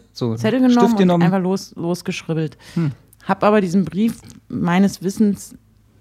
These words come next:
Speaker 2: oh Gott, ich bin mir unsicher,
Speaker 1: <laughs>
Speaker 2: aber nie an den, ähm, den Menschen, der den bekommen sollte, ge-, weitergegeben.
Speaker 1: Okay, das, ohne jetzt zu viel zu verraten, das klingt nach einem Brief, wo du dich mal auskotzen musstest oder
Speaker 2: Ja,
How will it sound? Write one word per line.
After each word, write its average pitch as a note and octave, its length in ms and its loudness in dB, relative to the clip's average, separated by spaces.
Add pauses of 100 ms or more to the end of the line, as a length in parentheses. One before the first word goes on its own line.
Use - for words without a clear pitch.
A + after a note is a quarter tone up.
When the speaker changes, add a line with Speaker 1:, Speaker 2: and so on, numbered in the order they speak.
(120)
Speaker 2:
oh - 100 -20
Gott, - 120 -18
ich - 120 -20
bin G3+ 200 2
mir G#3+ 140 6
unsicher, F3 560 2
Speaker 1:
<laughs> - 100 -2
Speaker 2:
aber E3 160 -2
nie G#3+ 320 4
an F#3+ 160 0
den, F#3 260 2
ähm, E3+ 440 -2 (540)
den F3 160 0
Menschen, F#3+ 360 2
der E3 120 0
den E3 200 -2
bekommen F#3 360 0
sollte, D#3 480 -4
ge-, D3+ 240 -6
weitergegeben. C#3 720 -6 (580)
Speaker 1:
Okay, C3 260 -2
das, B2 300 -4 (400)
ohne B2+ 220 0
jetzt B2 180 2
zu C#3 80 2
viel D#3+ 220 2
zu F3 100 -2
verraten, D#3+ 440 0
das C#3+ 180 -2
klingt D#3+ 280 -2
nach C3+ 140 0
einem C#3 200 4
Brief, C#3+ 300 -4
wo C3+ 60 -4
du B2+ 120 -4
dich B2 240 -8
mal B2 240 0
auskotzen B2+ 580 -4
musstest B2+ 280 -6
oder B2 180 -2
Speaker 2:
Ja, D#3 120 -6